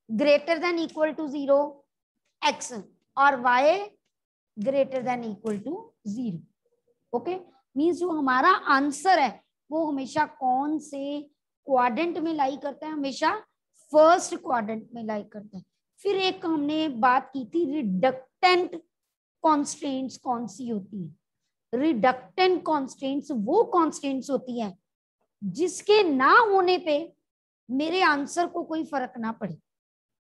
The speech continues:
कहने का मतलब जैसे मान लीजिए मैंने एक constraint ये ड्रॉ की, एक constraint ये ड्रॉ की, ठीक है, एक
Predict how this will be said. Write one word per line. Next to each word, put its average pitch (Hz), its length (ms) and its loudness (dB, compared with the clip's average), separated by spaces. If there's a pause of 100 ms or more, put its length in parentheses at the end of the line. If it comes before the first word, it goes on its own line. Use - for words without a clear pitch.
(500)
कहने 285 240 6
का 302 140 4
मतलब 262 360 -4
जैसे 330 240 -4
मान 320 260 2
लीजिए 202 340 -8 (640)
मैंने 359 380 2 (1200)
एक 339 320 0
constraint 339 680 -2
ये 302 200 -4
ड्रॉ 302 260 -2
की, 339 200 -8 (1000)
एक 381 380 2
constraint 339 720 -2
ये 294 220 -6
ड्रॉ 233 240 -4
की, - 160 -18 (720)
ठीक 294 120 -10
है, 403 100 -8 (580)
एक 427 380 4